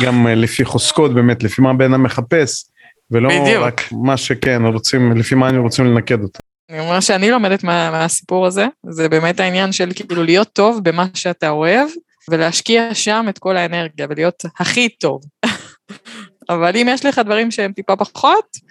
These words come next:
Speaker 2: זה בסדר, ופחות להשקיע את האנרגיה שם, כי זה פחות נותן תועלת.
Speaker 1: אז איך הבנת שאת רוצה ללכת ללמוד, אה, מחשבים?
Speaker 2: מה, אז בגדול,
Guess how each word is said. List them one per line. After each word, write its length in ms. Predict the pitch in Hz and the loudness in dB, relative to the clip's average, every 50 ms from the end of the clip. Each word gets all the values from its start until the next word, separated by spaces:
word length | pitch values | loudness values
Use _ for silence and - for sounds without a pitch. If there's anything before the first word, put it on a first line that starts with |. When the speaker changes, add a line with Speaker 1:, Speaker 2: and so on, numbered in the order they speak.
| - 170 | -16 -12
Speaker 2:
זה 140 | 165 165 175 | -8 -6 -4
בסדר, 680 | 170 175 - - - 185 185 185 202 233 285 - - 403 415 392 381 _ - 170 | -4 -2 -2 0 0 -2 0 0 0 2 2 2 2 2 0 -2 -6 _ -14 -8
ופחות 480 | - 170 - - - 233 226 226 226 247 | -8 -6 -2 0 0 0 2 0 2 2
להשקיע 280 | 302 277 - - 294 294 | 2 0 0 0 -2 0
את 100 | 294 269 | 0 0
האנרגיה 380 | 240 240 240 247 247 247 247 | 0 0 0 0 0 0 0
שם, 300 | 233 - 180 156 147 151 170 - | 0 0 -4 -4 -4 -6 -12 -10
כי 100 | - 160 | -10 -10
זה 100 | 160 160 | -10 -10
פחות 240 | - - - - 190 | -10 -6 -6 -4 -4
נותן 240 | 185 - 175 180 | -2 0 -2 -2
תועלת. 400 | 185 - 170 170 170 160 151 143 131 _ - - _ - | 0 0 0 2 2 0 -4 -8 -16 _ -20 -12 _ 0
Speaker 1:
אז 180 | 117 120 - | 0 2 2
איך 340 | - 202 240 254 - - - - _ - | 2 2 2 2 2 0 -4 -6 _ -4
הבנת 480 | - 135 123 117 123 120 135 165 202 196 - - - | -2 0 2 2 2 2 2 0 -2 -4 -8 -14 -10
שאת 480 | - - - 165 185 - - - 151 - | -4 -2 0 2 2 2 2 0 0 -2
רוצה 280 | 147 123 - - 120 123 | -2 -4 -2 -2 0 2
ללכת 400 | 127 131 131 120 - 123 117 123 | 2 2 2 0 -2 -4 -2 0
ללמוד, 420 | 117 117 123 127 131 135 131 143 | 2 4 4 4 4 4 4 4
אה, 640 | 143 143 143 143 143 147 147 147 156 156 160 160 156 | 4 4 4 2 2 2 2 2 2 2 2 2 2
מחשבים? 380 | 160 - - - 214 214 240 - _ _ _ _ _ _ _ - | 2 2 0 0 0 0 -2 -4 _ _ _ _ _ _ _ -8
Speaker 2:
מה, 60 | 160 - | -8 -4
אז 240 | - 175 175 165 165 | -4 -6 -6 -4 0
בגדול, 720 | 170 180 165 175 180 170 165 185 208 240 294 339 370 392 | 0 0 2 2 0 2 2 2 4 4 4 4 4 2